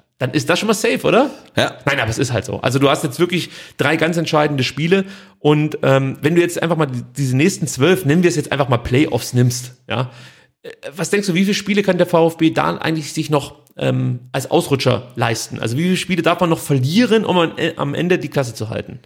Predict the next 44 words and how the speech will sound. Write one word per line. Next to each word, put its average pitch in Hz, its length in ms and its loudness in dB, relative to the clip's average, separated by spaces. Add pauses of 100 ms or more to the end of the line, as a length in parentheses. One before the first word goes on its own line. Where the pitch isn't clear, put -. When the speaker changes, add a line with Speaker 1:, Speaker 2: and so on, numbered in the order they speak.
(640)
Speaker 2:
Boah, 110 140 2
schwierige 104 300 2
Frage. 104 340 2
Da 92 120 -4
muss 92 100 0
ich - 60 -14
mir 101 60 2
das 98 100 0
jetzt 98 100 -6
mal 101 80 0
angucken. 113 240 0
Ich 104 100 -4
weiß 110 160 4
nur, 135 80 4
dass 135 140 2
du 147 160 0
die 160 280 -6
Spiele, 165 380 -2
die 131 220 -2
du 131 140 0
gewinnen 135 380 2
kannst, 139 480 -2
also 98 220 -2
auf 101 220 -4
dem 117 80 -8
Papier 123 340 0
gegen, 117 340 -2 (220)
gegen 127 240 0
Bochum, 123 380 2
zu - 140 -6
Hause 127 260 2
gegen 127 240 0
Augsburg, 120 520 2
äh, 107 120 -2
gegen 139 560 0
Bielefeld, 123 560 0 (400)
ähm, 113 260 2
auch 123 300 0 (180)
dann 120 600 -2 (180)
die 135 80 2
Hertha 123 400 0 (280)
wahrscheinlich 95 460 -2
noch. 104 140 -2
Also, 104 240 2